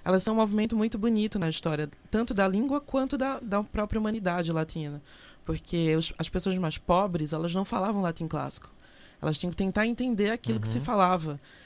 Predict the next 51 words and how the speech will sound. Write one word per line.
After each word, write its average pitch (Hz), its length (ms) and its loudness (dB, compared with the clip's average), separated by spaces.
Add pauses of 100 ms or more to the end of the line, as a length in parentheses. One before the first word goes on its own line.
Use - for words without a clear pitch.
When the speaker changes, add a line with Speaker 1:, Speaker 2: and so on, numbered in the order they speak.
(120)
Speaker 1:
E 196 120 4
aí 202 120 6
elas 220 220 2
criam 233 300 0
o - 20 -12
quê? 160 380 0
Os 208 240 2
híbridos, 185 500 -2
que - 180 -4
era 190 180 2
o 190 40 -2
português, 180 720 -4
que - 140 -4
era 175 120 -4
o - 40 -8
catalão, 180 420 -2
que 170 100 -4
era 165 120 0
o - 20 -10
francês. 160 640 -2 (340)
E 202 80 6
hoje, 220 140 4
quando 220 180 0
a 208 40 0
gente 190 300 -2
olha, 180 300 0
quem 254 260 0
que 269 120 -2
venceu? 190 480 0
Foi - 200 -4
a 233 40 0
língua 226 200 0
que 196 100 -10
veio 214 140 0
de 220 120 -6
baixo. 175 520 -6 (440)
Foi 190 80 -2
a 190 40 0
língua 214 220 -2
que - 160 -8
veio 196 340 -2
das 202 160 -4
pessoas, 190 500 -4
ou - 20 -10
seja, 165 180 0
o 170 40 0
movimento 196 520 0
popular, 165 420 0
ele 151 140 -4
vence, 139 480 -6
né? 135 220 -8